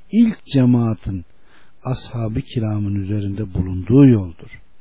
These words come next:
Onlardan sonra bu yola muhalefet edenlerin sayıca çokluğu ise asla muteber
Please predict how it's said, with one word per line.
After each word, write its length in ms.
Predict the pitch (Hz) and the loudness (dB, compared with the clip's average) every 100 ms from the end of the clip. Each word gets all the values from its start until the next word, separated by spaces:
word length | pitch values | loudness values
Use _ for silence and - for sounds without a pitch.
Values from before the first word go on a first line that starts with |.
| - - - - - - - | -20 -20 -20 -20 -20 -20 -4
Onlardan 640 | 151 165 175 160 156 190 | 6 10 10 10 10 8
sonra 500 | 170 - 123 113 104 | 8 6 4 4 2
bu 100 | 127 | 4
yola 280 | 170 127 110 | 8 8 6
muhalefet 640 | 101 113 127 135 147 160 135 | 2 2 2 2 2 -2 -4
edenlerin 600 | 113 107 101 98 90 82 - - - - - | -4 -6 -4 -6 -6 -14 -18 -20 -20 -20 -20
sayıca 600 | - - 139 165 135 113 | -14 -4 0 2 0 -4
çokluğu 500 | - 123 - 131 143 | -4 -6 -6 -4 -2
ise 500 | 123 - 107 104 113 - - - - - - | -2 -4 -8 -10 -12 -18 -20 -20 -20 -18 -6
asla 500 | 143 143 - 110 98 | -6 -6 -8 -8 -6
muteber 800 | 101 113 104 95 87 92 - - | -4 -4 -6 -12 -14 -14 -16 -20